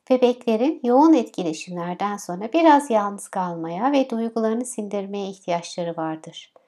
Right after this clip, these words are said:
Sinir sistemleri günlük heyecanlar karşısında yaşanan yoğun duygulardan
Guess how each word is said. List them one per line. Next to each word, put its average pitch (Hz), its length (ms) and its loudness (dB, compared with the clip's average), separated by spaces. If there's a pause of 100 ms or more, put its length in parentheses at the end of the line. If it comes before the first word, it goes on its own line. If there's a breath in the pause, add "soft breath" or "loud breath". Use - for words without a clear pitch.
(300 soft breath)
Sinir 247 340 -2
sistemleri 214 800 -2
günlük 233 320 -2
heyecanlar 214 640 -2
karşısında 202 560 -4
yaşanan 202 540 -4
yoğun 240 400 4
duygulardan 170 880 -4